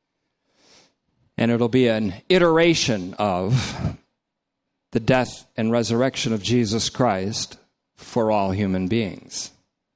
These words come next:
We have to ask the question then, is the death of Jesus Christ, or what we call the cross of Jesus Christ then, is that a, and here's the famous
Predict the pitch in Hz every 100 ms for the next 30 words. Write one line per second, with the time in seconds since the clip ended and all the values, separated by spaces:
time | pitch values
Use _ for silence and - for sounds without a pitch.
0 | _ _ _ _ _ _ _ _ _ _
1 | _ _ 196 185 165 165 151 127 - 202
2 | 208 - 123 107 104 - 214 226 175 147
3 | 127 147 107 180 220 - - 147 117 151
4 | 185 165 143 - - 147 98 104 - -
5 | 135 131 156 - 131 - 147 131 120 -
6 | 180 247 247 147 117 120 110 104 101 -
7 | 113 104 98 - 113 110 139 - _ -
8 | - - 156 135 190 220 220 165 156 156
9 | 151 - _ _ 120 131 165 180 143 143
10 | 131 120 - 131 - - 143 135 131 107
11 | - -